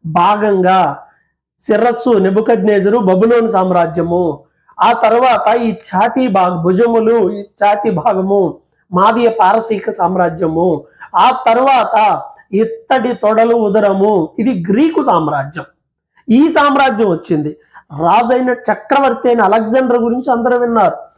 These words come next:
ఈ అలెగ్జాండర్ ప్రపంచాన్ని జయించడానికి బయలుదేరి చాలా షార్ట్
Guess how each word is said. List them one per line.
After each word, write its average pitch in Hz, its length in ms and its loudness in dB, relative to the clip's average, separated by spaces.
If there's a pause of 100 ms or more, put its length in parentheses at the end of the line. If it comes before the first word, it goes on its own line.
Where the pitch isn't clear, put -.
(220)
ఈ 185 40 2
అలెగ్జాండర్ 226 640 2
ప్రపంచాన్ని 226 680 0
జయించడానికి 202 800 0
బయలుదేరి 180 580 2 (360)
చాలా 233 180 4
షార్ట్ 226 460 0